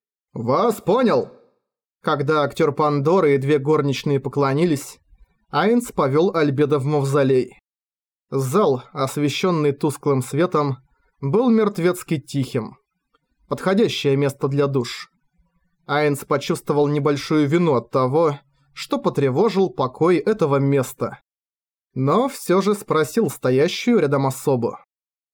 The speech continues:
«Ах да, Альбеда, как много ты знаешь о предметах мирового класса?»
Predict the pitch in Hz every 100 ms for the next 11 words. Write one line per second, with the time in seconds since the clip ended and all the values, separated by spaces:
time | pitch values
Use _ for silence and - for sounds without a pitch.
0 | _ _ - 185 160 - 151 110 - 160
1 | 208 185 196 127 - - _ _ _ _
2 | - 196 240 269 277 190 143 143 127 151
3 | 233 247 - 143 131 151 139 151 165 160
4 | 165 151 151 160 156 202 202 - 117